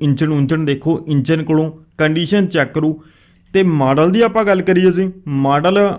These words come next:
ਮਾਲਕ ਨੇ ਜਿਹੜਾ ਦੱਸਿਆ ਉੱਨੀ ਸੌ ਨੜਿਨਵੇਂ ਮਾਡਲ ਦੱਸਿਆ ਗਾ, ਨੜਿਨਵੇਂ ਮਾਡਲ ਹੈ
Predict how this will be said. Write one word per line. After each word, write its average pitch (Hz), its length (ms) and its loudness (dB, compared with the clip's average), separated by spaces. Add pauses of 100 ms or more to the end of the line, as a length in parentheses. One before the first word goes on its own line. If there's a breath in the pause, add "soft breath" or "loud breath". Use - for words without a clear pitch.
(100)
ਮਾਲਕ 143 420 0
ਨੇ 175 160 2 (240)
ਜਿਹੜਾ 156 340 0
ਦੱਸਿਆ 165 440 -2 (140)
ਉੱਨੀ 156 220 2
ਸੌ 170 180 0
ਨੜਿਨਵੇਂ 165 640 2 (180)
ਮਾਡਲ 139 340 0
ਦੱਸਿਆ 101 300 -4
ਗਾ, 67 140 -12 (560)
ਨੜਿਨਵੇਂ 175 600 2
ਮਾਡਲ 127 320 -2
ਹੈ 165 80 -6